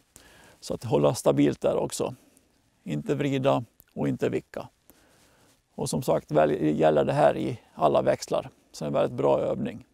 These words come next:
När ni tränar utan stavar,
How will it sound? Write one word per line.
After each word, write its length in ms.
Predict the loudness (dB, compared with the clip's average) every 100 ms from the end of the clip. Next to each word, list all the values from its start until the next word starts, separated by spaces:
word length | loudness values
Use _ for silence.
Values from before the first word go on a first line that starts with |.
| _ _ _ _ _ _ _ _ _ _ -4
När 220 | 6 8
ni 120 | 8
tränar 340 | 8 8 8 8
utan 360 | 6 4 0
stavar, 540 | 4 6 8 8 6